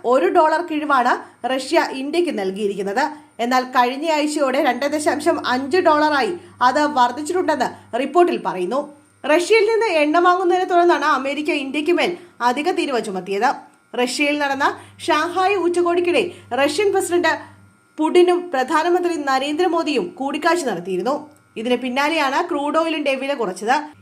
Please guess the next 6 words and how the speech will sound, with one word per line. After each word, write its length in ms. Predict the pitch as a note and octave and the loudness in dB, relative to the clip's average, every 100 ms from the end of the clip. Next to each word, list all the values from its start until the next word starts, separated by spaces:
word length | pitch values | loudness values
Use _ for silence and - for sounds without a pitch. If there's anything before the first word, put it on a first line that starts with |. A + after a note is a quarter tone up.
| - F4 | 2 4
ഇന്ത്യ 220 | F4+ G#4+ A#4+ | 6 4 4
റഷ്യ 260 | A4+ G#4+ G#4 F#4+ | 2 0 0 0
ബന്ധം 240 | F4 F4 F4 - C4+ | 0 0 -2 -4 0
ആഴത്തിലുള്ളതാണെന്ന് 840 | D4+ F4 G4+ F#4 F4+ D#4 C4 A#3+ F4+ - - _ - | 2 0 0 2 2 2 0 -2 -2 -4 -20 _ -4
പുടിൻ 220 | D4+ D4 B3 | -2 -2 -2
പറഞ്ഞിരുന്നു. 440 | G3 F#3 G3 C4+ | -2 -2 -2 -2